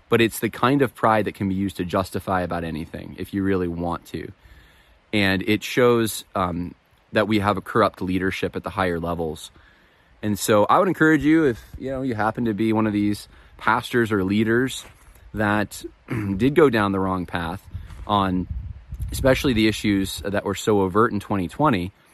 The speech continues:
then acknowledge it with your congregation. If you said things to your congregation, just acknowledge it. Just say, "Hey, I just want to let you know, I know this is two years ago, but I was wrong when I shut down the church for <laughs> six months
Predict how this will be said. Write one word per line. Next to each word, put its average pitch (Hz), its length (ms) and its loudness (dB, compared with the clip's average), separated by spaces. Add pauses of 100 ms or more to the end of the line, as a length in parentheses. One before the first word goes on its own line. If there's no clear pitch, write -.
(480)
then 131 360 2
acknowledge 196 400 2
it 196 80 4
with 160 120 -2
your 151 100 2
congregation. 143 680 0
If 90 120 -6
you 123 60 -2
said 143 240 0
things 147 200 0
to - 80 -2
your 135 100 2
congregation, 127 640 -2
just 139 140 -8
acknowledge 160 400 -2
it. 73 80 -8
Just - 180 -8
say, 127 220 0 (480)
"Hey, 131 120 4
I 120 80 6
just 139 140 -4
want 151 200 2
to 123 60 -4
let 123 140 4
you 123 120 2
know, 101 160 2
I 101 60 2
know 110 120 2
this 117 160 -2
is 104 80 -8
two - 140 -2
years 110 280 2
ago, 98 280 0
but 98 120 -2
I 123 120 2
was 165 200 -2
wrong 101 380 2
when 92 120 -2
I 90 120 -4
shut 98 200 -4
down 101 200 0
the 92 60 -4
church - 320 -2
for 135 100 -4
<laughs> - 160 -6
six - 260 -2
months 92 440 -4